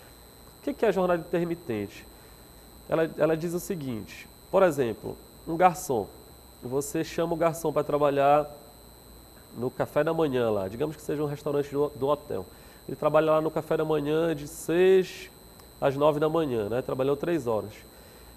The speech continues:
Aí, independente dele morar perto ou morar longe, você manda ele voltar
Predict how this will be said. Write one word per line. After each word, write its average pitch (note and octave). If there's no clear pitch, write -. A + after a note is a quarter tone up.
Aí, A3
independente F#3+
dele D#3+
morar D3+
perto D3+
ou C#3
morar C#3+
longe, C#3+
você D3
manda D3+
ele D3+
voltar D3+